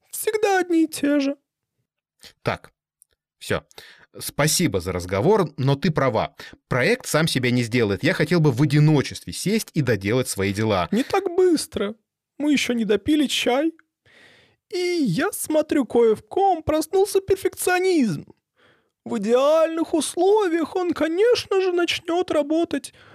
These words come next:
Speaker 1: Но у тебя жена с ребёнком вернутся домой через пятнадцать минут. И тихо уже не будет. Послушай, а тебе вообще нравится то, что ты делаешь?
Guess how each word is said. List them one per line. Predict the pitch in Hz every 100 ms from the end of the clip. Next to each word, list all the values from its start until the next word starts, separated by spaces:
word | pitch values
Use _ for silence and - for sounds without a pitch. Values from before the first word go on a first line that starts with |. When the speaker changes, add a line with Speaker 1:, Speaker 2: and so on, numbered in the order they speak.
| - _ _
Speaker 1:
Но | 240 277 -
у | 320
тебя | - 359 359 349
жена | 330 330 349 359
с | 349
ребёнком | 349 330 320 330
вернутся | 311 285 277 -
домой | 247 294 466 480
через | 269 262 269
пятнадцать | 311 - 403 427 - 349
минут. | 359 330 302 294 - _ _ _
И | 349 370 _
тихо | 247 392 392 - 208 - -
уже | 415 339 294
не | 320 381
будет. | 339 311 392 381 _ _ _ _ _ _ _ _ _ _ _ _ _ _ _ _ -
Послушай, | 403 - 359 185 - 123 131 _ _ _ _ _ _ _ _
а | 254
тебе | 247 359
вообще | 349 359 - - 131 - _ -
нравится | 190 165 170 - 381
то, | 392 392
что | -
ты | 381 381
делаешь? | 392 381 392 381 381